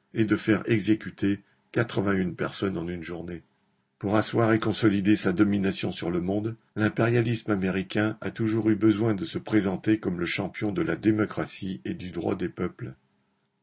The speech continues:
Pourtant, son histoire, comme celle de tous les autres impérialismes, est une succession de guerres faites à des peuples entiers pour les asservir, à commencer par ceux du continent américain,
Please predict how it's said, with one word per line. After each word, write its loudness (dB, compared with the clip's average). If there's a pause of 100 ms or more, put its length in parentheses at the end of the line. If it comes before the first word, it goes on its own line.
Pourtant, 2
son 0
histoire, 2
comme 0
celle 0
de -2
tous -4
les 2
autres -2
impérialismes, -4 (380)
est -2
une 4
succession -2
de 2
guerres 2
faites 0
à -2
des 0
peuples -2
entiers -2
pour -4
les -2
asservir, -2 (480)
à -2
commencer 2
par -2
ceux 0
du -6
continent -2
américain, -2